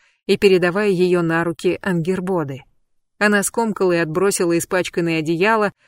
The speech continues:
откинулась на спинку стула и уставилась на них обеих.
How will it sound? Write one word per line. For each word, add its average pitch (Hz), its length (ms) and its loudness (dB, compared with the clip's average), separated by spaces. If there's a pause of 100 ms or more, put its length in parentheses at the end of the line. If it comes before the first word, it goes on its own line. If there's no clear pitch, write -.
(100)
откинулась 214 640 -2
на 180 160 0
спинку 185 400 -2
стула 233 460 0 (260)
и 214 80 2
уставилась 214 720 -2
на 190 160 0
них 160 280 -4
обеих. 151 600 -6